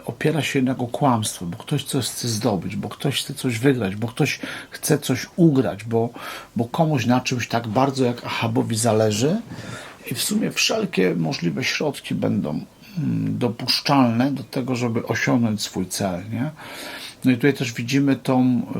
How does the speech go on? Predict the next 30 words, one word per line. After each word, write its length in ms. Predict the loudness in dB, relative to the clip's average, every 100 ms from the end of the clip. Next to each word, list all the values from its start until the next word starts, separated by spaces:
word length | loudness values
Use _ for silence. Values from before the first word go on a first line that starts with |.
| -2
y, 40 | -4 -4
tą, 280 | 0 0
tą 140 | 0 2
nikczemną, 760 | 4 2 0 2 4 6 4 2 -6 -6
y, 200 | -2 0
żonę, 420 | 4 4 4 0
no 120 | -2
w 80 | 0
ogóle 180 | -2 -2
nikce-, 380 | -2 -4 -4 0
nikczemną 560 | 0 0 2 2 2
kobietę, 440 | 2 2 0 0 -2
ona 160 | -2
tam 220 | -2 -2 -4 -6 -16 -14 -14 -14
się 200 | -6 -6
w 60 | -4
tej 140 | -2
Bi-, 200 | 0 0
Biblii 540 | -2 -2 -2 -2 0 0
za 140 | 0
bardzo 480 | 0 -2 0 -2 -4 -12 -20 -8 0
nie 100 | 0
popisała 680 | 0 -4 -2 4 4 2
swoją 460 | -2 -4 -2 0 0
osobą 480 | -2 -4 -4 -2 -4
pozytywnie, 680 | -4 -6 -6 -6 -8 -4 -2
nie? 260 | -2 -2 -4 -8 -18 -18 -18 -18 -10 -2
I, 120 | 0
i, 520 | 0 0 -2 -4 -4
i 100 | -4